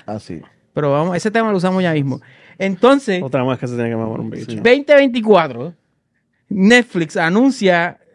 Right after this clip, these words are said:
Speaker 2: la,
Speaker 1: Cien años,
Speaker 2: la
Speaker 1: cien
Speaker 2: Cien
Speaker 1: años.
Speaker 2: años de soledad.
Speaker 3: La serie.
Speaker 2: Y,
Speaker 1: Sí, la
Speaker 2: y,
Speaker 1: serie,
Speaker 2: y
Speaker 1: ¿eh?
Speaker 2: lo-, y los fans, ¡ah, no!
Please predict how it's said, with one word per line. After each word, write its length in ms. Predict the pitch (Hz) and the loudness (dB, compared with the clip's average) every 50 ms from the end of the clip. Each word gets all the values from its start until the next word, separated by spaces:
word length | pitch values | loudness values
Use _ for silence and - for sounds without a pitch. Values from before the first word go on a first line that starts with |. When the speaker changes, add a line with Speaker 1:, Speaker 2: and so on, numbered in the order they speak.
| _ - | _ -6
Speaker 2:
la, 240 | 160 175 185 185 170 160 | -2 0 0 0 0 0
Speaker 1:
Cien 60 | 123 | 0
años, 280 | 123 131 147 165 175 180 | 0 2 2 2 0 0
Speaker 2:
la 160 | 185 175 175 | -2 -4 -4
Speaker 1:
cien 100 | 165 131 | -4 -2
Speaker 2:
Cien 160 | - 185 185 | 0 0 0
Speaker 1:
años. 80 | 185 220 | 0 0
Speaker 2:
años 140 | 233 233 233 | -2 -2 -2
de 100 | 254 226 | -2 -2
soledad. 460 | 220 233 226 214 202 165 143 131 135 147 | 0 -2 -2 0 0 0 0 -2 -2 -2
Speaker 3:
La 100 | 131 - | -2 0
serie. 400 | - 170 175 156 131 110 110 - | 0 0 0 0 -2 -8 -8 -10
Speaker 2:
Y, 160 | - 156 165 170 | -6 -4 -2 -2
Speaker 1:
Sí, 200 | 175 95 113 147 | -2 -2 -2 -2
la 120 | 180 175 185 | 0 0 0
Speaker 2:
y, 80 | 190 | -2
Speaker 1:
serie, 240 | 190 107 107 127 147 | -4 -4 -4 -2 -2
Speaker 2:
y 40 | 175 | 0
Speaker 1:
¿eh? 40 | 180 | 2
Speaker 2:
lo-, 280 | 185 180 180 180 180 | 2 2 2 2 0
y 80 | 147 170 | -2 -4
los 120 | 185 185 175 | -6 -6 -4
fans, 240 | - 208 220 240 - | -4 -4 -6 -6 -6
¡ah, 200 | - - 466 427 | -6 -4 -4 -4
no! 440 | 381 339 311 285 262 240 220 - | -2 -2 -2 -2 -2 -4 -4 -6